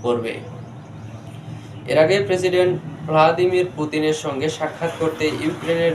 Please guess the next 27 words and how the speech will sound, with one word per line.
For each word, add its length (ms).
প্রেসিডেন্ট 540
ভলোদিমির 540
জেলেনস্কির 580
ওপর 220
চাপ 220
তৈরি 280
করেন 280
যুক্তরাষ্ট্রের 600
প্রেসিডেন্ট 520
ডোনাল্ড 360
ট্রাম্প। 280
বৃহস্পতিবার 560
সামাজিক 500
যোগাযোগ 400
মাধ্যম 300
ট্রুথ 300
সোশ্যালে 600
দেওয়া 240
এক 220
পোস্টে 340
পুতিনের 400
সঙ্গে 420
সাক্ষাৎ 580
করতে 340
জেলেনস্কির 600
প্রতি 380
এই 140